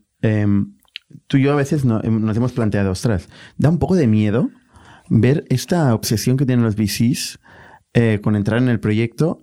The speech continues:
Incluso a veces ya hay V C, V Cs que ya ni han tenido tiempo de analizar el proyecto, de ver cómo funciona, de ver las métricas, bueno, han entrado en la última etapa. Pienso, "Ostras, un emprendedor que tuviera mala leche, eh, con, en este proceso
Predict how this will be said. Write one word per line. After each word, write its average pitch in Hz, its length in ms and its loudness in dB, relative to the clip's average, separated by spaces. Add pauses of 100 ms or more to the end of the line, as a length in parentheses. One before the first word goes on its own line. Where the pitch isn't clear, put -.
Incluso 120 380 0
a - 40 2
veces 143 300 -2
ya 135 80 2
hay 135 60 0
V 123 120 0
C, 143 240 -2
V - 100 -2
Cs 143 160 -2
que 135 120 -2
ya 123 60 2
ni 135 220 0
han 131 140 0
tenido 123 280 0
tiempo 123 420 0
de 117 180 2
analizar 110 480 0
el 117 120 0
proyecto, 143 640 -2
de 127 100 0
ver 107 260 -2 (260)
cómo 117 200 2
funciona, 139 680 0
de 127 60 0
ver 110 160 -2
las 104 160 -2
métricas, 135 560 0
bueno, 113 160 0
han 117 60 0
entrado 113 240 0
en 110 60 -2
la 104 80 0
última 104 280 -2
etapa. 110 320 -4 (520)
Pienso, 110 180 0
"Ostras, 123 260 -2
un 107 120 2
emprendedor 160 460 0
que 107 100 -4
tuviera 101 260 -2
mala 95 220 -2
leche, 90 420 -4 (800)
eh, 110 340 0
con, 113 180 0 (120)
en 117 140 0
este 113 240 0
proceso 165 600 -2